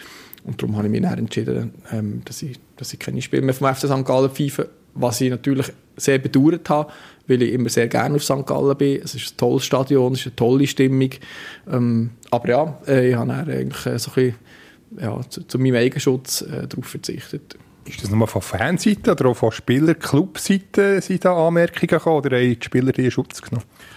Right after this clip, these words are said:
Speaker 1: Nein, also ich muss klar sagen, der, der, der Verein hat, ähm, ich bin im Austausch gewesen damals, äh, auch mit dem, mit dem Präsidenten, mit dem Matthias Hüppi, wo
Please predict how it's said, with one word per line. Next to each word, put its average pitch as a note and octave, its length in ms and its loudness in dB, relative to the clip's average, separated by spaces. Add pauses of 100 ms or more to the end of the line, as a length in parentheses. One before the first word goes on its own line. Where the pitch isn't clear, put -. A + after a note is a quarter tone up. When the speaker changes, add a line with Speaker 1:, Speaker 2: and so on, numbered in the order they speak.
(200)
Speaker 1:
Nein, B2 200 2
also C3 180 2
ich C#3 60 4
muss A#2+ 180 -2
klar A#2+ 200 0
sagen, C3+ 220 -2
der, A#2 120 -4
der, - 260 -14
der - 140 -8
Verein A#2+ 400 2
hat, A2 240 -2
ähm, A#2+ 460 -4
ich B2+ 120 -8
bin A#2 120 0
im A#2+ 180 2
Austausch C#3 440 0
gewesen C3 160 0
damals, B2 600 -4
äh, B2 440 -2
auch B2+ 100 -6
mit C3 220 -8
dem, B2+ 260 -6
mit - 160 -8
dem B2+ 80 -6
Präsidenten, B2 680 -4
mit B2+ 80 -12
dem B2 80 -6
Matthias A#2+ 380 -6
Hüppi, B2+ 360 -6
wo A#2+ 200 -6